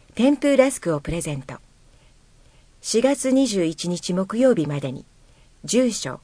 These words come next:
氏名、年齢、電話番号、商品名、県民の友への感想を記入の上、はがきで、郵便番号六四零の八五八五、住所の記入はいりません。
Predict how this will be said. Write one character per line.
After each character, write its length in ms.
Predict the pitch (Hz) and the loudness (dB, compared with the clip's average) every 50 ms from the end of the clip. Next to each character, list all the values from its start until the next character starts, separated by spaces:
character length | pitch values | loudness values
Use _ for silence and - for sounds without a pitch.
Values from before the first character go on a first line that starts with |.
| - - - _ _ _ | -20 -20 -20 _ _ _
氏 260 | - - - - 226 226 | -10 -6 -4 0 2 2
名、 340 | 196 165 143 127 - - - _ _ _ _ _ _ _ | 2 0 -2 -6 -10 -16 -20 _ _ _ _ _ _ _
年 340 | - 156 175 190 220 233 214 | -2 0 2 2 4 2 2
齢、 360 | 185 180 170 165 156 - - - _ _ _ _ _ _ | 0 -2 -2 -4 -6 -8 -10 -14 _ _ _ _ _ _
電 220 | - 190 214 254 269 | 0 2 4 4 4
話 140 | 269 254 | 2 2
番 220 | - 226 220 202 156 | 0 0 -2 -2 -4
号、 300 | 131 123 127 120 - - _ _ _ _ _ | -6 -8 -10 -12 -14 -16 _ _ _ _ _
商 320 | - - - - 220 240 247 | -14 -10 -6 -4 -2 -2 -2
品 340 | 240 - 226 233 202 147 135 | -2 -2 -2 -2 -2 -2 -4
名、 220 | 131 120 - - _ _ _ - - - - _ _ _ _ | -8 -10 -12 -16 _ _ _ -20 -20 -20 -20 _ _ _ _
県 240 | - 220 247 262 277 | 0 2 4 4 4
民 180 | 294 294 277 269 | 4 4 4 2
の 120 | 269 254 | 2 2
友 220 | 254 254 226 214 | 0 0 0 0
へ 80 | 175 156 | 0 0
の 120 | 135 127 | -2 -4
感 220 | 127 - 165 185 196 | -6 -6 -4 -4 -2
想 220 | - 196 196 185 | -2 -2 -2 -2
を 40 | 180 | -2
記 180 | - - 185 180 | -4 -4 -4 -2
入 160 | 180 175 170 | -2 -2 -4
の 180 | 170 165 156 | -4 -6 -6
上、 220 | 147 143 147 - - _ _ _ _ _ _ | -4 -6 -6 -8 -10 _ _ _ _ _ _
は 140 | - - 165 | -14 -8 -6
が 140 | 190 190 202 | -6 -6 -4
き 140 | - 185 170 | -6 -6 -6
で、 180 | 170 - - - _ _ _ _ _ _ _ _ _ - - _ _ _ _ - | -6 -8 -10 -14 _ _ _ _ _ _ _ _ _ -20 -20 _ _ _ _ -4
郵 180 | 190 214 247 262 | -2 0 0 2
便 200 | 254 254 240 233 | 2 2 2 2
番 240 | 233 220 208 180 | 0 -2 -4 -6
号 280 | 147 - 127 127 117 - _ _ _ - _ - _ _ - | -6 -8 -10 -10 -12 -14 _ _ _ -20 _ -20 _ _ -4
六 280 | - 190 196 - 269 | -4 -4 -2 0 2
四 300 | 277 277 262 247 208 160 | 2 2 2 2 0 -2
零 240 | 139 151 147 139 131 | -4 -4 -4 -4 -6
の 220 | 123 123 120 117 - _ | -6 -8 -10 -12 -14 _
八 380 | - - - 185 - - 233 233 | -16 -14 -12 -10 -6 -4 -2 0
五 240 | 240 226 202 165 143 | 2 2 0 0 -2
八 340 | 139 135 139 - - 156 | -6 -10 -12 -10 -8 -8
五、 260 | - 156 151 135 - - _ _ _ _ _ _ - - _ _ _ _ _ _ | -8 -8 -10 -10 -12 -14 _ _ _ _ _ _ -20 -20 _ _ _ _ _ _
住 220 | - 196 - 285 254 | -2 0 0 0 0
所 140 | - 196 175 | -2 -4 -4
の 120 | 160 147 | -6 -8
記 160 | 147 - 147 | -8 -6 -6
入 180 | 156 170 170 165 | -4 -4 -4 -4
は 80 | 160 | -4
い 100 | 151 151 | -4 -4
り 80 | 147 156 | -4 -4
ま 140 | 151 151 147 | -6 -6 -8
せ 160 | - 143 139 | -8 -8 -10
ん。 80 | 123 | -10